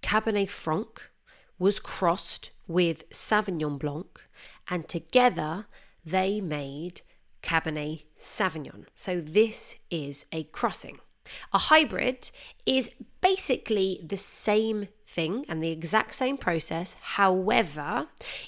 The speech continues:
it is a Vitis vinifera plant that is crossed with a different species. So as an example,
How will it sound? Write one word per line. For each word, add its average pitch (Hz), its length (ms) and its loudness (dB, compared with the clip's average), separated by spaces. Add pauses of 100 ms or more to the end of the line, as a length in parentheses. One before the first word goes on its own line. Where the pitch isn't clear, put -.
it 196 140 0
is 190 140 -2
a 180 80 0
Vitis 214 500 -4
vinifera 185 800 -2 (100)
plant 156 640 -6 (300)
that 180 300 -2
is 180 240 0
crossed - 600 -6
with 165 480 -2 (380)
a 175 140 0 (120)
different 190 540 0
species. 160 680 -4
So - 280 -4
as 175 160 -2
an 180 80 -4
example, 185 720 -4